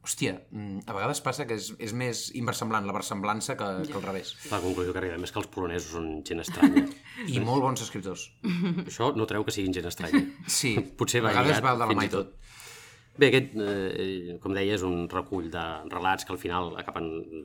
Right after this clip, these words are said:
Speaker 3: doncs, fent la imatge de, de Polònia, aquesta imatge que l'autora ha volgut donar. Em consta que l'autora ha viscut un temps a Polònia, llavors jo penso que ha volgut fer un llibre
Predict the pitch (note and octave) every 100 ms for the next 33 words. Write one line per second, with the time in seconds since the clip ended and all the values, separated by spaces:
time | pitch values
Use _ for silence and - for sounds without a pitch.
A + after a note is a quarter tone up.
0 | - F2+ D#2 - - _ - F2+ F2 E2
1 | E2+ F2+ F2 F2+ - F#2 F2 E2+ E2 F2
2 | E2+ G#2 A#2 G2+ F2+ - F2+ F#2+ G2+ F2+
3 | E2 F2 F2 G2 F2 E2 E2 D#2+ E2+ G#2
4 | - - F2+ F2+ G2 - F2+ E2+ E2+ F2+
5 | F2 E2+ - E2 D#2+ E2+ E2+ F2 F#2 G2+
6 | A2+ C#3 - D2+ D2+ - D#2+ D2+ _ E2+
7 | E2+ E2 E2 E2+ E2+ F2 E2 F#2 F#2